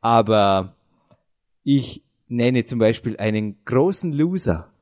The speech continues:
Bill Gates. Warum ist er ein großer Loser? Er wird seine Vision, sein Ziel niemals erreichen. Sein Ziel war, in jedem Haushalt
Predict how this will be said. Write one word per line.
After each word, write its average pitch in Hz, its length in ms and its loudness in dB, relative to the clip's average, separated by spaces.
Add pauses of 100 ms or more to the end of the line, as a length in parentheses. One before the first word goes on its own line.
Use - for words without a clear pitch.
(1200)
Bill 113 200 4
Gates. 131 520 2 (1040)
Warum 101 260 0
ist 131 100 2
er 123 80 6
ein 120 80 2
großer 123 340 2
Loser? 123 340 -2 (500)
Er 101 160 4
wird 107 240 4
seine 127 400 2
Vision, 127 640 4
sein 113 340 2
Ziel 127 340 -2 (100)
niemals 127 420 4
erreichen. 120 420 0 (680)
Sein 104 320 2
Ziel 143 300 -2
war, 120 340 2 (320)
in 107 180 2
jedem 107 600 4
Haushalt 131 580 2